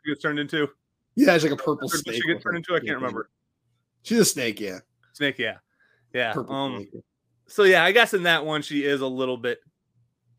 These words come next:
Speaker 1: she does have those, like, female tropey tendencies, but, and again, I like in this one how she teamed up with the Turtles at the end. Like, I just,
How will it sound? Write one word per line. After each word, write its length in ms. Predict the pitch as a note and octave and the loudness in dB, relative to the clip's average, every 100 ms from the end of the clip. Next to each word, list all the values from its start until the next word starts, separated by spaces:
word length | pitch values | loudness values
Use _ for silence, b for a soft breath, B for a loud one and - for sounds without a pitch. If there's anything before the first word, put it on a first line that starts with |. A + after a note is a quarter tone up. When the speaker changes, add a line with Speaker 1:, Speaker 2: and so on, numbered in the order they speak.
| - | -16
Speaker 1:
she 180 | - F3 | -8 -2
does 240 | D#3 C#3+ | 0 0
have 180 | C#3+ C3 | 0 -2
those, 180 | B2+ C3 | -2 -4
like, 180 | B2+ A#2+ _ _ _ _ _ _ - | -4 -6 _ _ _ _ _ _ -10
female 560 | D#3+ C#3 C3 B2+ A#2+ _ | -6 -2 -2 -2 -4 _
tropey 420 | - D#3 B2+ C3 - | -4 -4 -2 -6 -8
tendencies, 640 | C3+ B2 A2+ B2+ A#2+ A2 | -10 -10 -12 -12 -12 -6
but, 240 | B2 A#2 b b b b b - - | -4 -4 b b b b b -16 -4
and 140 | F#3 | -2
again, 200 | G3+ B3+ | 2 4
I 80 | D#3 | 4
like 240 | D#3 F#3 G3 | 2 2 0
in 120 | D#3+ | 0
this 200 | E3+ E3+ | 0 0
one 200 | A3 A3+ | -2 0
how 200 | F#3 E3 | 0 -2
she 200 | - D#3 | -4 -10
teamed 380 | - F3+ E3 - | -8 -6 -6 -2
up 200 | D#3 G3 | -2 -2
with 120 | F3 | -6
the 60 | G3 | -6
Turtles 420 | G#3 G#3 G#3+ G#3 | -2 0 2 0
at 160 | G#3+ | -2
the 140 | A3 G#3+ | -2 -2
end. 260 | A3+ A#3+ F#3 | -2 -2 -2
Like, 280 | D#3+ C#3 | -2 0
I 120 | C#3+ D3 | -4 -4
just, 260 | D3 - | -6 -12